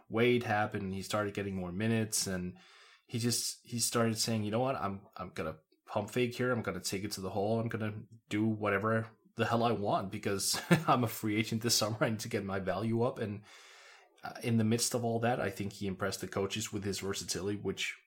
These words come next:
I think is sort of ridiculous because he always had it. It was a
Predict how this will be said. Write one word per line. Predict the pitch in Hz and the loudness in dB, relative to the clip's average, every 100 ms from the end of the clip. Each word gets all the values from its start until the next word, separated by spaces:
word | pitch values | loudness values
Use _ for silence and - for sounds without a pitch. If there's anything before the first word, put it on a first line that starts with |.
| - | -12
I | 71 | -10
think | 87 110 104 | -6 -4 -4
is | 95 | -4
sort | 95 90 | -4 -6
of | 90 | -8
ridiculous | 80 98 - 120 | -8 -8 -4 -6
because | 110 110 95 | -6 -6 -6
he | - | -4
always | 85 85 - | -6 -4 -4
had | - 107 | 2 2
it. | 110 107 | 4 0
It | - | -4
was | 87 | -6
a | - | -6